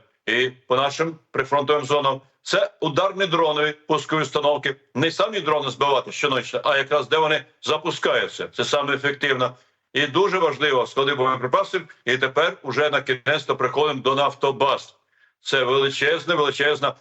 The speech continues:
перспектива нейтралізація військ ворога. Тому що без пального, підкреслюю, особливо, говорю, стратегічні бомбардувальники, а там особливо цінне, не простий бензин, керосин, а особливо компонентами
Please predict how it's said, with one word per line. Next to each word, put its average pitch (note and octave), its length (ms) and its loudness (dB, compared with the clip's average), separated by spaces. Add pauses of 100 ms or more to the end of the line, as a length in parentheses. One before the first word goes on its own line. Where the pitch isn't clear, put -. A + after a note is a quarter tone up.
(100)
перспектива D3+ 760 0
нейтралізація C#3+ 880 0
військ C3 380 -2 (140)
ворога. B2 400 2 (420)
Тому E3 260 2
що B2 260 -2
без C#3 300 0
пального, D3 720 0 (100)
підкреслюю, C3+ 960 -4 (200)
особливо, D3 960 0
говорю, D3 460 2 (1700)
стратегічні D3+ 600 -2
бомбардувальники, C#3+ 720 0
а C3+ 80 2
там C#3+ 240 -2
особливо D#3 580 2
цінне, B2+ 380 -2
не B2+ 120 2
простий B2+ 400 -2
бензин, C#3+ 400 0 (160)
керосин, C#3 520 -2 (360)
а A#2 160 2
особливо B2+ 380 0
компонентами B2+ 640 0